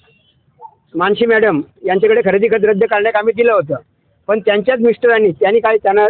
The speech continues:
वेळ नसेल तर त्यांनी त्यांच्या मिस्टरांना दिला, पण त्यांनी खोटा अफिडेव्हिट केला होता. कारण अगोदर ते बोलले, "अरे, ते समोरचा माणूस लोळंग घेत येणार," पण नंतर तेच तू बोलतो पैसे घेतलेले. अरे, मी माझ्या जमिनीचे पैसे, मी चार लाख तीस प्रमाणे पैसे घेतले होते गुंठा.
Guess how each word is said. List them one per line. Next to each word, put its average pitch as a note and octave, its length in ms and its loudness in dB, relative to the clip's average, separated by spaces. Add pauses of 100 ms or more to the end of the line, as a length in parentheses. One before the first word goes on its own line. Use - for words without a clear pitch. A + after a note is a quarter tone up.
(360)
वेळ G#3 280 2
नसेल G3 260 -2
तर G3 40 0
त्यांनी G3+ 220 0
त्यांच्या G3 240 0
मिस्टरांना A3+ 360 0
दिला, D#3+ 240 -2 (580)
पण G3 120 -4
त्यांनी G#3 240 2 (160)
खोटा G#3 260 0
अफिडेव्हिट G#3 400 2
केला F3+ 160 2
होता. D3 200 -2 (1400)
कारण A3 240 -2
अगोदर A3 360 0
ते A#3+ 160 2
बोलले, A#3 260 2
"अरे, A#3 280 2
ते A#3 240 4
समोरचा G#3+ 320 0
माणूस G#3+ 240 0
लोळंग A3 300 2
घेत G#3+ 200 4
येणार," F3 260 0 (520)
पण G#3 120 -2
नंतर A3 340 2
तेच C5 260 2 (720)
तू A#3+ 60 -2
बोलतो A#3+ 200 2
पैसे A#3 300 2
घेतलेले. F#3+ 280 0
अरे, G3+ 180 0
मी G#3+ 120 2
माझ्या F#3+ 380 0
जमिनीचे A#3 260 2
पैसे, G3 260 0
मी G#3 100 0
चार G3 260 -2
लाख A3+ 140 0
तीस A#3+ 220 -14
प्रमाणे A#3 300 -2
पैसे G3+ 240 0
घेतले F3 220 0
होते D3+ 160 0
गुंठा. E3 300 0